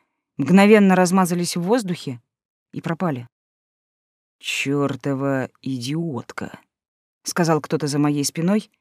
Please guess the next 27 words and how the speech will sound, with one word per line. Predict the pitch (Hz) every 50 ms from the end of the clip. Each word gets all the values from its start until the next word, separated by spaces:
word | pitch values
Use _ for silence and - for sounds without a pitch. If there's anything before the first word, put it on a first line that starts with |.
| _ _ _
и | - 214
голова | 147 120 170 170 156 156 147 143 156 160
взорвалась | 147 139 139 147 139 127 135 131 131 131 - 143
от | 120
боли. | 117 113 107 113 117 - - - _ _ _ _ _ _ _ _ _ _ _ _ _ _ _ _ _ _ _ _ _ _
Пришла | - 214 226 208 - 247 226
я | 233 220
в | 180
себя | - - 196 208
быстро, | 196 196 277 285 - - - 175
если | 165 165 160 - 180 170
судить | - 185 175 185 165 -
по | - -
тому, | 175 175 202 233
что | - - 180
декорации | 151 156 - 165 175 180 180 - 180
не | 170 170 165
поменялись. | - 175 170 180 175 165 143 120 120 - - - - _ _ _ _ _ _ _ _ _ _
Всё | - - 190
та | 185 226
же | 240 262
подворотня, | - 254 220 254 262 220 180 170 165 - 180 185 175 - _ _ _ _ _ _ _ _ _ _ _ -
запахи | 151 139 190 196 190 190 175 - 180
котов | - 175 165 - 214 220 - 180
и |
близкой | 160 170 190 185 - 214
помойки, | 185 - 214 202 175 156 151 143 139 - - 151 156